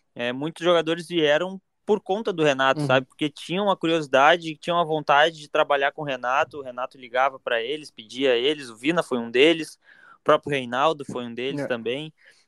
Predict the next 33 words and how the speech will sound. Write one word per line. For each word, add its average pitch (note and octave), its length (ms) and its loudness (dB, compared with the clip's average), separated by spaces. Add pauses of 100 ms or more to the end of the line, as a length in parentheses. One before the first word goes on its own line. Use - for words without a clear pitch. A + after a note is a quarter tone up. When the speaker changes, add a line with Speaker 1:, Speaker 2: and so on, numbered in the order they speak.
(120)
Speaker 1:
É, B2+ 260 4
então, D3+ 320 0
eu E3 60 2
acho D#3+ 180 0
que E3+ 100 -14
isso F3 200 -12
conta F3 320 -6
muito, E3+ 380 -10
assim, D3+ 240 -10
a C3+ 80 -6
gente, C#3+ 440 -10 (320)
a C3+ 60 -2
gente - 160 -8
convive, E3+ 420 -4
assim, F3+ 180 -6
nos F3 140 -10
bastidores. D#3+ 680 0
Eu E3 180 0
já F3+ 100 0
ouvi D3+ 240 0
um E3 100 -4
relato, D3+ 500 2
por C#3+ 140 -10
exemplo, C3+ 480 -8 (800)
há B2+ 260 0
uns C3 240 -6
dois C#3+ 260 2
meses D3 240 -4
atrás, C#3+ 540 0 (480)
é, A#2+ 320 -10
e B2+ 140 -10
ali C3+ 260 -6 (100)
foi, C#3+ 220 -10